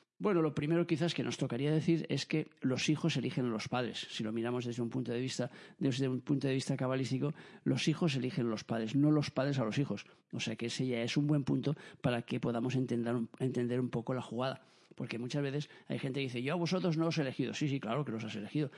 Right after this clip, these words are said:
Lo que pasa es que lo has hecho en un momento en que tu nivel de conciencia era mucho mayor. No era un nivel de conciencia básico, físico,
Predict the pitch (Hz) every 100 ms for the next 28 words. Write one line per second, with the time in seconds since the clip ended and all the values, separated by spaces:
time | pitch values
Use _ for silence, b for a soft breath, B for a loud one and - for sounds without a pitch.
0 | B - 113 110 117 135 139 127 156 160
1 | 160 151 165 151 185 B B 139 147 170
2 | 170 131 120 123 165 185 160 156 147 147
3 | 139 147 170 147 156 156 B B B 143
4 | 156 165 143 127 127 127 123 127 127 123
5 | 120 123 113 - 107 - 127 120 107